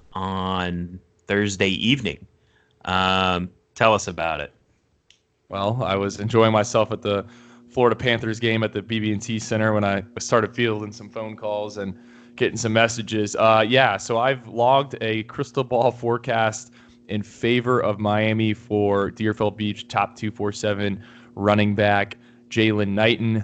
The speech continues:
Speaker 2: Knighton, um, we've talked about him at length in previous episodes of this podcast, is a former Florida State commit. He's also a former Oklahoma commit. Um,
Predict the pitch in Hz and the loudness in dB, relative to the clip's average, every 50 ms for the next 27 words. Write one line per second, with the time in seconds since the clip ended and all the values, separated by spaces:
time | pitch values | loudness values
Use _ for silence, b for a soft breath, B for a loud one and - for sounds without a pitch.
0 | 113 - 120 - 104 107 107 90 98 107 104 101 104 - - - 95 95 95 92 | -4 -10 -8 -2 0 0 0 0 0 -2 -2 -2 -4 -6 -6 -6 -4 -2 -2 -2
1 | 92 92 92 92 - - 101 98 - - 101 101 104 - 107 101 101 98 101 104 | -4 -4 -6 -8 -8 -8 -10 -8 -4 -2 -2 -2 -2 -4 -4 -2 -2 -2 -2 -2
2 | 101 95 - 101 104 104 104 101 - - 104 - - 104 98 98 - - 107 104 | -4 -6 -6 -4 -4 -4 -4 -4 -6 -8 -8 -6 -6 -6 -6 -8 -8 -6 -4 -4
3 | 98 101 101 98 - 101 98 - - 107 110 104 98 101 101 98 - - 104 98 | -2 -2 -4 -2 -2 -4 -4 -4 -4 -2 -2 -2 -2 -2 -4 -6 -2 0 2 2
4 | 101 101 - 113 107 107 107 - B B B B B B B - 101 95 101 98 | 2 2 0 2 2 2 0 -2 B B B B B B B -6 -4 0 0 2
5 | 95 95 95 92 90 - - - - - - 120 117 113 110 104 - - 120 120 | 2 2 0 -2 -4 -8 -12 -20 -16 -2 0 2 2 2 0 0 0 0 0 2
6 | 113 113 - - - 131 131 - - 131 127 135 - - 117 104 104 104 107 113 | 2 0 -2 -2 -2 -2 -2 0 0 4 4 4 4 2 0 0 2 2 2 2
7 | - 107 98 - - 110 110 104 104 101 - 107 104 - 104 104 104 113 117 123 | 0 -4 -4 -2 -2 -2 -2 0 0 0 0 0 -2 0 -2 -2 0 0 0 0
8 | 127 123 120 - 120 120 123 123 120 120 B B B B B B B B - 98 | 0 -2 -2 -2 -2 2 2 2 2 0 B B B B B B B B -4 -2
9 | 95 95 92 90 87 90 104 | 0 0 0 0 -2 -4 -6